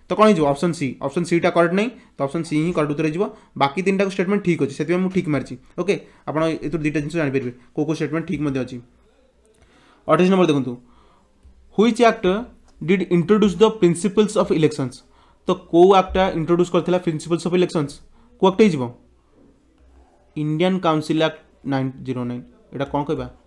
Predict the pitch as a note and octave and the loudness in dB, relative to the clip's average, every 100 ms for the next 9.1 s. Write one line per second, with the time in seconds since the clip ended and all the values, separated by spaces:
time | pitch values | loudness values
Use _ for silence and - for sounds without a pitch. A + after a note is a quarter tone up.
0 | _ _ _ C3 C3+ C#3 C#3 D3+ E3+ F#3+ | _ _ _ -6 0 0 2 0 -2 -8
1 | _ _ C#3 C3+ C3 C3 D3 F3 - - | _ _ -8 -4 -6 -6 -8 -8 -14 -20
2 | - C3 B2+ - - - - - _ _ | -16 -14 -14 -20 -20 -20 -20 -20 _ _
3 | - _ _ _ C#3+ D3 D#3 D#3 F3 F#3+ | -20 _ _ _ -2 0 0 0 -2 -4
4 | G3+ _ _ _ - C#3 C#3+ C#3 E3+ E3 | -8 _ _ _ -8 -2 -2 0 0 2
5 | F#3+ G3 - - D3 C#3+ - F3 F3 - | 0 -2 -16 -4 -2 -2 -4 -6 -6 -12
6 | C3+ - - - _ - - - - - | -14 -14 -20 -20 _ -20 -20 -20 -20 -20
7 | - _ - C3+ D#3 F#3 D#3+ C#3 D3 E3 | -20 _ -6 -4 -2 -2 -2 0 2 2
8 | E3+ F3 F3 F3 - D3+ D#3 D3 C#3 D3 | 2 2 2 0 -2 -2 2 2 2 0
9 | D3+ | -2